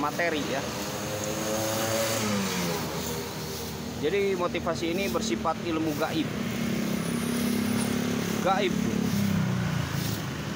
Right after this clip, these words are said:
Arahannya bukan sekedar materi, bukan sekedar untuk mengejar kekayaan, bukan untuk sekedar mengejar harta benda,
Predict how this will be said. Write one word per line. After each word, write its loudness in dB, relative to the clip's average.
Arahannya 2
bukan 2
sekedar 2
materi, 2
bukan 0
sekedar 2
untuk 0
mengejar 4
kekayaan, 6
bukan 4
untuk 4
sekedar 4
mengejar 2
harta 4
benda, 4